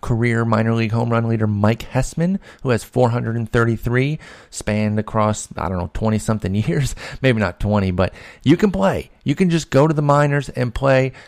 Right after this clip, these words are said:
Hessman and follow him around and maybe, maybe turn him into a major leaguer. Who knows?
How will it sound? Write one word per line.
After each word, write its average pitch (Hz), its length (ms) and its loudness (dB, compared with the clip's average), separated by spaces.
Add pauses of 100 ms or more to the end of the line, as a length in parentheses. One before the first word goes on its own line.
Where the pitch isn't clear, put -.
(120)
Hessman 131 420 0
and 92 160 -2
follow 143 320 0
him 156 200 0
around 92 360 0
and 87 160 -2
maybe, 165 320 0
maybe 156 300 -4
turn 170 180 -2
him 160 80 -4
into 160 220 -6
a - 20 -6
major 151 300 -4
leaguer. 139 240 -2
Who 127 160 -4
knows? 139 420 -4